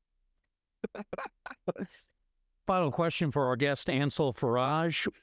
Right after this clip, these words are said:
Speaker 2: What's up next? What is your next project?
Speaker 1: Um, we are in post-production on another script that has been around for many years. It's a,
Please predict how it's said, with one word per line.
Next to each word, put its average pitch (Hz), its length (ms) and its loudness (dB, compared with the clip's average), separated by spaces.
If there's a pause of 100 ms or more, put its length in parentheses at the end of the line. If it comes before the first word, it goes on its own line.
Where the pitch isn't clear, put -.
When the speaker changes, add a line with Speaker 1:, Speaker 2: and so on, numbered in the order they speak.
(100)
Speaker 2:
What's 131 400 0
up 190 120 2
next? 170 420 0
What 143 140 2
is 160 140 2
your 156 120 2
next 143 220 -2
project? 104 640 -2 (760)
Speaker 1:
Um, 127 480 0
we 131 180 2
are 127 160 2
in 117 320 2 (500)
post-production 120 880 -2
on 107 540 0 (120)
another 120 440 0
script - 540 -4
that 104 200 0 (140)
has 101 240 -12
been 110 160 0
around 98 400 0
for 90 200 -4 (240)
many 87 220 -4
years. 90 380 -4
It's - 160 -10
a, 90 160 0